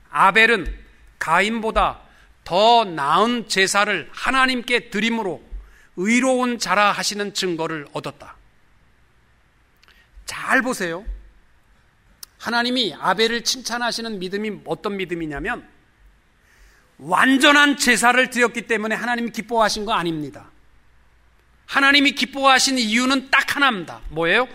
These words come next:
더 나은 제사. 여러분, 우리가 하나님이 기뻐하시는 사람은 누구냐면요, 더 나은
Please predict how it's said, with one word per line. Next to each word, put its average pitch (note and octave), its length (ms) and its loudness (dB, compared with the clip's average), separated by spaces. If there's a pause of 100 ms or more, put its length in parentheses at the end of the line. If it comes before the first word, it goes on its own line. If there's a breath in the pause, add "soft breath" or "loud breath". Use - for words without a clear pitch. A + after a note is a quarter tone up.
(240 loud breath)
더 A3+ 560 6 (160)
나은 F3+ 600 2 (140)
제사. D3+ 320 -6 (3000 soft breath)
여러분, B3 320 4
우리가 A3+ 500 4 (240 loud breath)
하나님이 E4 600 6
기뻐하시는 C#4 840 2
사람은 B3+ 420 2
누구냐면요, G#3 680 0 (120)
더 A3+ 300 8
나은 A#3 520 4